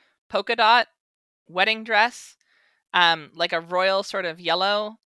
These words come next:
um, a nice sort of, like, flowery, um, like a crop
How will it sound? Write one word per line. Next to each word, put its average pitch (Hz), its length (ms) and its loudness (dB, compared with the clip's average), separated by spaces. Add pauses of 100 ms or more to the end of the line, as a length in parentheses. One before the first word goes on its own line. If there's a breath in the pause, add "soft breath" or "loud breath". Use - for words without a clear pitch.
(160)
um, 156 520 0
a 180 80 0
nice 185 260 -4
sort 202 200 -8
of, 190 100 -8
like, 165 380 -6 (760)
flowery, 185 800 0 (260)
um, 151 560 -2
like 156 140 -6
a 151 80 -8 (100)
crop - 260 0